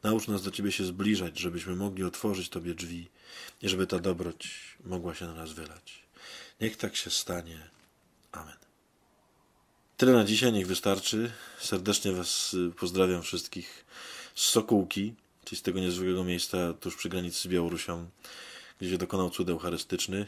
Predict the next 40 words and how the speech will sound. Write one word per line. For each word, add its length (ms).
i 80
miejsca, 320
gdzie 200
rano 180
na 120
śniadanie, 560
tak 140
było 120
przynajmniej 280
dzisiaj, 260
jak 120
zajechałem, 560
je 200
się 440
tatara. 440
Nigdy 180
w 40
życiu 200
jeszcze 160
nie 60
jadłem 180
na 80
śniadanie 260
tatara, 400
ale 180
w 60
Sokółce 380
je 100
się 100
tatara 320
na 80
śniadanie. 380
Więc 120
myślę, 180
że 60
to 80
będzie 220
bardzo 420
ciekawy 320
czas. 320